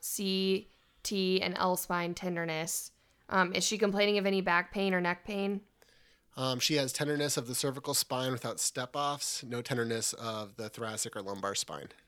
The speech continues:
Speaker 1: Okay. Let's go ahead and put her in a C collar for now, um, before we get, until we get some C spine imaging.
Speaker 2: All right. C collar applied.
Speaker 1: Okay.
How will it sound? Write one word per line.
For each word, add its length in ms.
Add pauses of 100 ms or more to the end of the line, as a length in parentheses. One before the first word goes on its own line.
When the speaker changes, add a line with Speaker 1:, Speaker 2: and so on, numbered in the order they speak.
(600)
Speaker 1:
Okay. 320 (320)
Let's 180
go 120
ahead 140
and 100
put 160
her 120
in 100
a 200
C 220
collar 440
for 160
now, 520 (300)
um, 440
before 280
we 120
get, 160
until 240
we 80
get 140
some 120
C 180
spine 260
imaging. 640 (1300)
Speaker 2:
All 80
right. 260
C 180
collar 320
applied. 360 (640)
Speaker 1:
Okay. 380